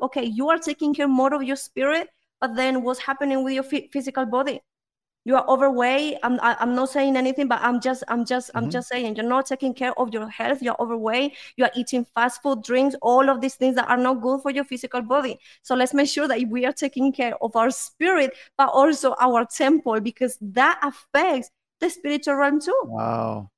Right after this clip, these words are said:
Speaker 2: man, Julie, that's a big
Speaker 1: So,
Speaker 2: one. That,
Speaker 1: it
Speaker 2: that,
Speaker 1: is.
Speaker 2: that's a
Speaker 1: <laughs>
Speaker 2: big one. That's really good. I'm so glad you said that. Uh, 'cause I've never heard anybody, I mean, obviously, like, you know,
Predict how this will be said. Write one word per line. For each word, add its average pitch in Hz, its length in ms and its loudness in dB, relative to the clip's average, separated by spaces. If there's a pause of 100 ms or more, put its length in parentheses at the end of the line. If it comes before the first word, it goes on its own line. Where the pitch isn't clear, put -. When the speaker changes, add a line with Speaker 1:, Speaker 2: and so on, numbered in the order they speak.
(120)
Speaker 2:
man, 113 380 -4
Julie, 110 520 -4
that's 120 220 2
a 135 60 0
big 113 220 0
Speaker 1:
So, 113 60 -2
Speaker 2:
one. 104 280 0 (640)
That, 131 260 4
Speaker 1:
it 113 60 -2
Speaker 2:
that, 143 220 6
Speaker 1:
is. 196 120 -4
Speaker 2:
that's 165 280 6
a 170 60 6
Speaker 1:
<laughs> 135 140 2
Speaker 2:
big 156 140 4
one. 101 420 -2
That's 156 300 6
really 139 440 2
good. 110 460 2
I'm 131 220 2
so 143 240 2
glad 127 280 4
you 120 80 -4
said 120 300 -2
that. 104 320 -2 (680)
Uh, 131 200 4
'cause 175 180 2
I've 208 140 8
never 233 280 4
heard 240 140 4
anybody, 196 460 2
I 170 80 -2
mean, 190 100 4
obviously, 208 460 4
like, 135 320 2 (680)
you 117 120 -16
know, 127 180 -6